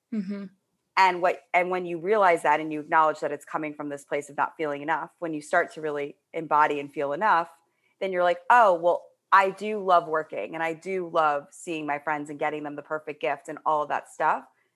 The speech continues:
Speaker 2: But now I can do it from, like, a way more integrated place, like, a way more settled place."
Speaker 1: Yes, I love that concept. And I, I had a, a realization about that. And I had this idea of, like,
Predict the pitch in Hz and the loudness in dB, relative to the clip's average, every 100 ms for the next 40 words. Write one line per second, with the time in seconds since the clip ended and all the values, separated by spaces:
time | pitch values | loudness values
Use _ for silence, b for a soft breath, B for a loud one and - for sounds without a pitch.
0 | _ - 190 185 190 190 180 165 - 160 | _ -6 0 2 2 -2 -6 -6 -6 -8
1 | 160 147 151 151 151 147 - 143 143 143 | -8 -6 -4 -4 -4 -6 -10 -12 -10 -8
2 | 131 131 - 151 - 147 143 143 139 139 | -8 -10 -14 -14 -14 -12 -8 -8 -8 -12
3 | - 131 - - - - - - _ _ | -8 -8 -6 -12 -16 -16 -16 -20 _ _
4 | _ _ - 185 185 175 - - 208 202 | _ _ -12 -10 -10 -10 -12 -8 -4 -2
5 | 196 190 190 175 - 190 180 180 165 - | -2 -4 -4 -6 -6 -8 -6 -6 -6 -6
6 | 190 190 190 202 B B - 202 214 226 | -6 -6 -8 -12 B B -10 -4 0 4
7 | 220 196 - _ _ _ _ - 202 208 | 4 2 -2 _ _ _ _ -4 2 4
8 | 196 190 196 208 190 165 - 170 165 160 | 4 0 -4 -4 -2 -4 -2 0 0 0
9 | - _ _ _ _ _ _ _ _ _ | -6 _ _ _ _ _ _ _ _ _
10 | 185 180 180 185 190 190 202 175 208 208 | -12 -10 -8 -6 -4 -4 -4 -6 -4 0
11 | 196 185 175 175 175 | 0 0 -4 -6 -8